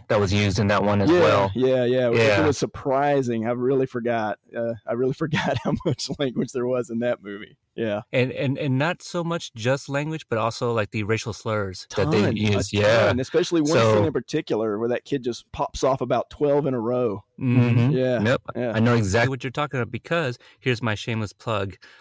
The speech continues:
Speaker 1: On my other show, Original Remake, uh, I, at the time of this recording, it hasn't yet been released. But, uh,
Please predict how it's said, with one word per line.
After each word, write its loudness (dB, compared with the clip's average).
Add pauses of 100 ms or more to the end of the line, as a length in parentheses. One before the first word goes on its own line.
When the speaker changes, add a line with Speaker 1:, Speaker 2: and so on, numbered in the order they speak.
(120)
Speaker 1:
On 0
my 2
other -2
show, -2
Original -2
Remake, -6 (100)
uh, -4
I, -2
at -8 (120)
the -4
time -4
of -6
this -4
recording, -4
it -6
hasn't -4
yet -4
been -2
released. -6 (420)
But, -2
uh, 0